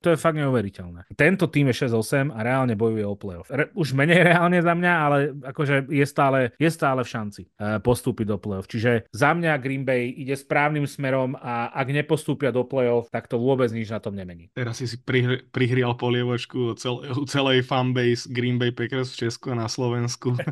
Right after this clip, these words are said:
Speaker 2: <laughs> Ale nie, ja s tebou úplne súhlasím. Ja si myslím, že pre Jordana Lova bude absolútne rozhodujúca tá budúca sezóna, lebo on má v podstate teraz nováčikovskú sezónu a až v tej budúcej sezóne sa uvidí, keď vlastne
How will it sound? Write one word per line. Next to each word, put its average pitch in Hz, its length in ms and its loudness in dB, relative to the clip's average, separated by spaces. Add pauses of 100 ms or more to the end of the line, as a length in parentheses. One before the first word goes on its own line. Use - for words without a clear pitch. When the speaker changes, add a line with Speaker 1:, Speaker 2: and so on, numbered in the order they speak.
(100)
Speaker 2:
<laughs> 131 280 -6
Ale 143 240 4
nie, 170 240 2
ja 147 80 2
s - 100 -6
tebou 151 180 2
úplne 147 240 -2
súhlasím. 143 540 -4
Ja 135 60 -6
si 147 100 -6
myslím, 147 240 -4
že 156 180 -2
pre 143 140 -2
Jordana 139 400 2
Lova 135 300 2
bude 131 440 0
absolútne 131 460 -4
rozhodujúca 127 560 2
tá 127 100 -2
budúca 123 380 -4
sezóna, 127 460 -2
lebo 113 360 -2
on 120 160 -4
má 120 140 -2
v 120 140 -6
podstate 127 340 -6
teraz 127 460 -2
nováčikovskú 131 720 -2
sezónu 127 720 -4
a 123 180 0
až 123 140 -6
v 131 100 0
tej - 60 2
budúcej 127 420 0
sezóne 117 400 -2
sa 120 160 -4
uvidí, 113 320 -2
keď 123 160 -2
vlastne 117 300 -2